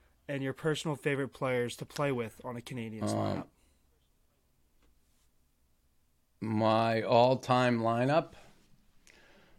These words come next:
Speaker 2: Um, I put Patrick Roy in net. Defense, Doug Harvey, Larry Robinson.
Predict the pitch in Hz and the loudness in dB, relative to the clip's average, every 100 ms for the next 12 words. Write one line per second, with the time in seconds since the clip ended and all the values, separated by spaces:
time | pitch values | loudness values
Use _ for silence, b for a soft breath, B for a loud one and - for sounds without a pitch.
0 | b 98 110 110 104 104 - _ _ _ | b -2 2 2 0 -2 -8 _ _ _
1 | _ - _ _ - - 123 110 117 - | _ -20 _ _ -20 -2 0 0 -2 0
2 | 113 110 123 - 110 107 101 98 92 - | 2 2 -2 0 2 2 2 0 -2 -6
3 | _ - - _ _ _ - _ _ _ | _ -20 -20 _ _ _ -20 _ _ _
4 | _ - 110 98 117 - 107 76 - - | _ -16 -6 0 0 0 -2 -2 -8 -12
5 | - - - _ _ _ _ - _ _ | -12 -14 -18 _ _ _ _ -20 _ _
6 | - 98 113 101 104 101 101 117 110 - | -10 0 2 2 2 2 2 0 -4 -8
7 | - 98 101 101 101 95 92 85 85 - | -8 -2 2 2 2 0 -2 -4 -10 -12
8 | 78 | -16